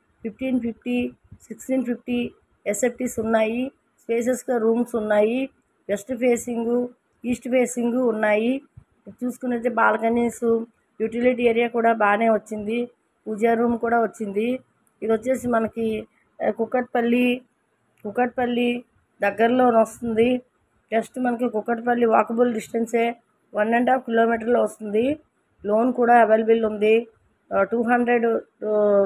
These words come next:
సారీ, టూ థౌజండ్ స్క్వేర్ యార్డ్స్లో ఉంది. ల్యాండ్ సేవింగ్స్ కూడా ఫార్టీ, ఫార్టీ ఫైవ్, థర్టీ ఫైవ్ అలా వస్తున్నాయి.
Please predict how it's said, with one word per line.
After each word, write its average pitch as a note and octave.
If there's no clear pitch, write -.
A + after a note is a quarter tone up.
సారీ, G3+
టూ B3
థౌజండ్ A#3
స్క్వేర్ A#3
యార్డ్స్లో A#3+
ఉంది. G#3+
ల్యాండ్ A3+
సేవింగ్స్ A#3+
కూడా A#3
ఫార్టీ, A3
ఫార్టీ G#3+
ఫైవ్, A3
థర్టీ G#3
ఫైవ్ A3+
అలా G#3+
వస్తున్నాయి. A3